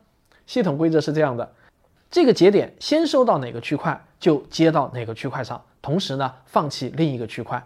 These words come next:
然后进行全网的广播。比特币网络上的所有节点啊，在收到最新的区块链后啊，只要发现其中一个分支比另一个分支多这么两个区块了，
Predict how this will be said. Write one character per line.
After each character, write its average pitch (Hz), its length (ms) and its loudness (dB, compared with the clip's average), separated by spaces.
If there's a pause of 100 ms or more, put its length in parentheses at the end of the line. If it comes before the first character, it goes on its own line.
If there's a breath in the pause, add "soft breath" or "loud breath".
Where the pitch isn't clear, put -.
(160 soft breath)
然 127 160 0
后 143 140 -4
进 127 160 -10
行 110 160 -14
全 120 180 -8
网 120 140 -10
的 113 80 -14
广 113 220 -12
播。 117 200 -14 (760 soft breath)
比 202 120 6
特 285 160 2
币 339 120 4
网 180 200 4
络 185 120 4
上 196 120 0
的 165 80 2
所 190 240 4
有 254 140 4
节 135 160 -4
点 143 160 -6
啊， 117 180 -12 (140 soft breath)
在 220 100 0
收 269 240 0
到 262 140 2
最 277 220 0
新 285 180 -4
的 294 80 2
区 190 140 -4
块 180 160 -4
链 165 180 -2
后 139 100 -4
啊， 127 200 -6 (320 soft breath)
只 151 240 0
要 247 180 6
发 220 220 0
现 214 180 -2
其 196 220 -4
中 254 180 0
一 175 180 0
个 277 140 6
分 208 220 0
支 208 180 -4
比 147 220 -4
另 262 240 2
一 190 40 -2
个 156 80 -2
分 190 220 -4
支 190 300 0 (180 loud breath)
多 330 240 6
这 311 100 -2
么 233 120 0
两 135 340 -2
个 208 140 -2
区 143 160 -4
块 135 180 -6
了， 107 180 -16